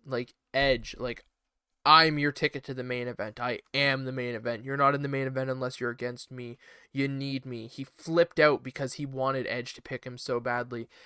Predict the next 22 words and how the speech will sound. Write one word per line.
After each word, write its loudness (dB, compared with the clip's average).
And -2
now 6
that 8
Edge 4
has -2
declared -2
it, 0
he's, -2
"You -10
know, 2
Edge, 0
maybe 0
you 2
should -4
back 2
out. -6
You -8
know, -6
I -4
care 4
about 0
you. -8